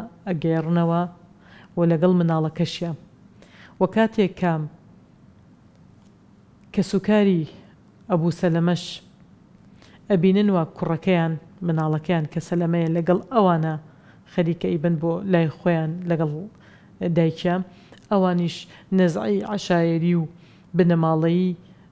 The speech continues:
زاڵە بێ بەسەریانە، ئەڵێ: "ئێمەش ڕێ نادەین کوڕەکەمان، مناڵەکەمان لە لای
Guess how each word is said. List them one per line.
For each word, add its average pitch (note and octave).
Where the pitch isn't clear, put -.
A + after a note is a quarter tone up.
زاڵە F3
بێ E3+
بەسەریانە، E3
ئەڵێ: F3+
"ئێمەش F3
ڕێ F3+
نادەین E3
کوڕەکەمان، F3
مناڵەکەمان E3
لە D#3+
لای E3+